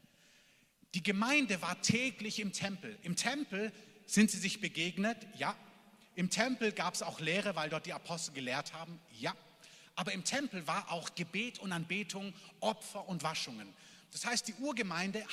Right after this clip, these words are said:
hatte einen Rhythmus, einen täglichen, wöchentlichen Rhythmus von im Tempel gehen, in die Gegenwart Gottes gehen, ähm, Anbetung, Gebet, Opfer, Waschungen. Das haben sie täglich gemacht.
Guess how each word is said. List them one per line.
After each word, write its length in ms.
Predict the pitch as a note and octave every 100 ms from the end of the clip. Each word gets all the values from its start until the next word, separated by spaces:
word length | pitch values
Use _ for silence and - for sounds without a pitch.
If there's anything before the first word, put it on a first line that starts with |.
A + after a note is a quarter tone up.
| -
hatte 320 | C4 - -
einen 240 | G3 F#3
Rhythmus, 760 | D3 G#3 D4 - F3+ A3+ A3+ - - - -
einen 260 | F#3 F#3+
täglichen, 680 | - A3+ C4 C4 B3+ - A3
wöchentlichen 500 | G#3 G#3+ A3+ G#3 G3+
Rhythmus 420 | F3+ A3 E3+ D3+
von 220 | - F#3 F#3 - - -
im 160 | F3
Tempel 400 | - G#3+ A#3 A#3
gehen, 320 | A3 G#3+ G#3+ G#3 - -
in 100 | F3
die 100 | C3+
Gegenwart 460 | E3 E3+ D#3 E3
Gottes 400 | G3 A3 A3 -
gehen, 300 | - G3+ G3+ F#3+ - -
ähm, 220 | - D#3 D#3+ -
Anbetung, 800 | A#3 A#3+ A#3 A3+ A3 G#3+ G#3+ G3+
Gebet, 580 | G#3+ G#3+ A3+ A3 A3 - - -
Opfer, 580 | A#3 A#3 - G3+ G#3 - -
Waschungen. 500 | B2 G3 - E3 D3
Das 160 | E3+ F3+
haben 200 | G#3 G3
sie 100 | F3
täglich 560 | - F#3+ G3 F#3 -
gemacht. 340 | F3+ E3+ -